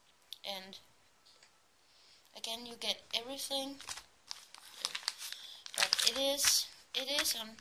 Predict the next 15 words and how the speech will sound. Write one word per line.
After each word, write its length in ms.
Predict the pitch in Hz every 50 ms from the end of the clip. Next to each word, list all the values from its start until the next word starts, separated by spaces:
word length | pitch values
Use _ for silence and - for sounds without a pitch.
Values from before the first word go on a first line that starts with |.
| - - -
fourteen 640 | - - - - - 226 233 - - - - 226 220 226 -
count 420 | - 220 220 220 220 220 226 - - - - - - - - - - - - - _ _ - -
Aida. 400 | 208 208 214 220 233 240 240 240 - - - - - - - - - _ _ _ _ _ _ _ _ _ _ _ _ _ _ _ - - - _ _ _ _ - _ _ _ _ - _ _ - - - - - - - - - - - - - - -
And 140 | 196 202 196
then 160 | 196 196 196
you 100 | 185 196 208 202
have 140 | 185 180
the 80 | 180 175
thread 320 | - - - - 196 196 196 196
and 120 | 185 185 190 190 185
everything. 440 | 190 196 196 196 - - - 185 185 190 - - - - - - - - - - - - - - - - - - - - - - -
Um, 240 | - - - - 208 202 202 - - - -
the 100 | - - - - - 254
other 300 | 285 302 320 294 277 269
one, 340 | 254 233 226 233 226 240